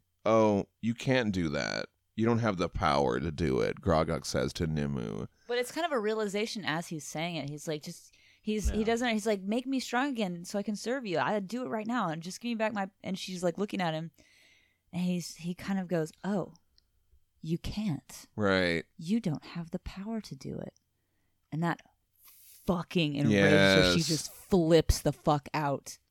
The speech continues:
Speaker 1: "No, no, please forgive me," Grogok says. "I didn't mean it." "Serve me," Nimue exclaims. "Better a hedgehog to serve me.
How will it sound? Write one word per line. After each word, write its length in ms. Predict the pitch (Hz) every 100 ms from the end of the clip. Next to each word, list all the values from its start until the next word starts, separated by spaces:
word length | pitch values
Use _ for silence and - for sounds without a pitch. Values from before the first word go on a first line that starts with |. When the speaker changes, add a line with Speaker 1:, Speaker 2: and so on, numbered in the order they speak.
| _
Speaker 1:
"No, 360 | 135 147 170 165
no, 380 | 160 170 160
please 280 | 123 - 156
forgive 340 | - 131 147 151
me," 160 | 147
Grogok 500 | 117 113 107 104 98
says. 300 | - 110 101
"I 100 | 113
didn't 300 | 139 156 127
mean 260 | 120 151 139
it." 260 | 80 60 - _ -
"Serve 460 | - 156 151 143
me," 300 | 131 135 143
Nimue 320 | 135 127 123 120
exclaims. 720 | 113 - 120 113 110 110 107
"Better 320 | 127 143 143
a 60 | 117
hedgehog 560 | 117 104 98 92 95
to 80 | 92
serve 400 | - 101 87 90
me. 300 | 85 78 73